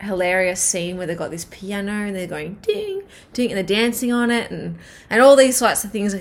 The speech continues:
are going on. But yeah, it's just basically debauchery on Christmas. And they lose each other, and there's a big fight because they're sad that they're not gonna spend Christmas together.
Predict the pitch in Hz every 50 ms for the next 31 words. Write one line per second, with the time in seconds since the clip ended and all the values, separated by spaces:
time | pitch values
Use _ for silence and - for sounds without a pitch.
0 | 185 - - 202 180 190 196 196 190 180 180 180 175 170 165 175 175 180 185 170
1 | 165 165 180 - - 233 220 - - 185 196 202 - - 196 180 170 170 - 170
2 | 160 - - - - 165 151 214 269 - - - _ _ _ _ _ - - 208
3 | 185 170 - - 165 170 - 139 127 175 - - - - _ - - - - -
4 | 190 196 185 175 175 185 202 214 214 214 202 208 - 202 190 190 196 196 190 190
5 | 185 180 180 175 202 196 175 - - - - 175 170 185 202 208 202 196 202 190
6 | 202 180 185 190 175 175 175 180 - - - _ _ _ _ _ _ _ _ _
7 | _ _ _ _ _ _ _ _ - - 208 175 180 190 190 185 - 190 190 180
8 | - 202 196 196 196 - - 196 190 196 - 190 185 180 - 190 - - - -
9 | 185 180 175 175 175 180 180